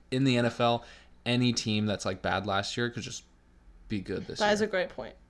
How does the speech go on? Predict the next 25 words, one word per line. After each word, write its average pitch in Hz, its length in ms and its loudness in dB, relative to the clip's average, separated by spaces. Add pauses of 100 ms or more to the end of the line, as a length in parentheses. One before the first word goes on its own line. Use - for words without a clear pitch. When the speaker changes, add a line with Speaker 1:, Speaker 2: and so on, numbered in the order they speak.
(280)
Speaker 2:
Yes. - 720 -12 (260)
Speaker 1:
Uh, 98 280 -6 (420)
but 107 200 2
I 123 140 4
think 135 260 0
that 120 120 2
we 117 120 0
should 123 200 -4
start 104 400 0 (280)
kinda 110 220 -2
going 101 360 -2
through, 101 640 -2
Isabel, 101 400 -2
if 95 100 -8
you 104 120 -4
wanna 104 200 -2
read 101 360 -2
your 101 280 -2
team 104 240 -4
off 196 180 -2
Speaker 2:
I 339 100 12
would 359 100 6
love 349 200 10
to. 240 100 6
Speaker 1:
first. 185 200 -2